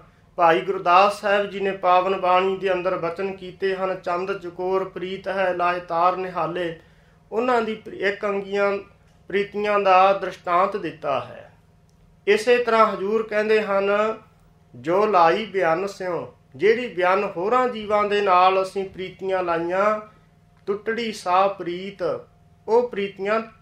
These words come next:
ਅਖੀਰ ਨੂੰ ਟੁੱਟ ਜਾਂਦੀਆਂ ਨੇ। ਸਰੀਰ ਦੇ ਜਿਉਂਦੇ ਜੀ ਉਹ ਖਤਮ ਹੋ ਜਾਂਦੀਆਂ ਨੇ। ਕਈ ਵਾਰ ਆਪਸ ਵਿੱਚ ਇੱਕ ਦੂਸਰਿਆਂ ਨਾਲ ਦੁਸ਼ਮਣੀਆਂ ਬਣ ਜਾਂਦੀਆਂ ਨੇ।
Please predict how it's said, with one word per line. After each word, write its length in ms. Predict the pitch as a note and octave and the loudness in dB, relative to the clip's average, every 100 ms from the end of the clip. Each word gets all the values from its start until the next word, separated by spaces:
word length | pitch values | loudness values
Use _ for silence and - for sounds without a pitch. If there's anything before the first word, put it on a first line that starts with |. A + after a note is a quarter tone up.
| F3 | -6
ਅਖੀਰ 400 | F3+ F#3 F#3+ G3 | -4 -4 -2 0
ਨੂੰ 200 | G3+ G3+ | 0 -2
ਟੁੱਟ 260 | G3 G3+ G#3+ | -2 -4 -2
ਜਾਂਦੀਆਂ 520 | F#3+ D#3 C#3+ C#3+ C3+ | 0 0 -2 -6 -8
ਨੇ। 140 | B2+ A#2+ _ _ _ _ _ _ _ _ | -8 -18 _ _ _ _ _ _ _ _
ਸਰੀਰ 540 | - F#3 F#3+ G#3 A#3 A#3 | -10 -2 -2 0 -2 4
ਦੇ 280 | A#3+ A3+ A3 | 6 8 6
ਜਿਉਂਦੇ 560 | E3+ E3+ F#3+ G#3 A3 | 2 0 2 2 2
ਜੀ 560 | F3 D#3+ G3+ A3 F#3 - _ _ - | 0 -6 -6 -6 -8 -16 _ _ -10
ਉਹ 140 | G3 G3+ | -6 -2
ਖਤਮ 340 | E3+ D#3+ G#3 | -2 -2 -4
ਹੋ 180 | G3 F#3 | -4 -2
ਜਾਂਦੀਆਂ 520 | F3 E3 D#3+ E3 D3+ | -2 -4 -4 -4 -4
ਨੇ। 180 | D3 - - _ _ _ _ | -6 -14 -20 _ _ _ _
ਕਈ 240 | F#3+ A#3+ B3+ | -2 0 0
ਵਾਰ 360 | G3+ G3 G3+ - | 2 4 4 4
ਆਪਸ 460 | F#3 G3 G3+ G#3 | 6 4 2 -6
ਵਿੱਚ 260 | G3 G3+ G3+ | -2 -2 0
ਇੱਕ 200 | G#3 G3+ | -4 -4
ਦੂਸਰਿਆਂ 480 | F3 F#3+ F#3 F#3+ G3 | -6 -6 -4 0 2
ਨਾਲ 200 | F#3+ G#3 | 2 0
ਦੁਸ਼ਮਣੀਆਂ 580 | F3+ E3+ G3+ G#3 G#3 G#3 | -2 -8 -6 -4 -2 -2
ਬਣ 200 | F3+ E3+ | -2 -4
ਜਾਂਦੀਆਂ 500 | D#3+ D#3 D3 D3 C#3 | -4 -6 -8 -10 -10
ਨੇ। 180 | - | -14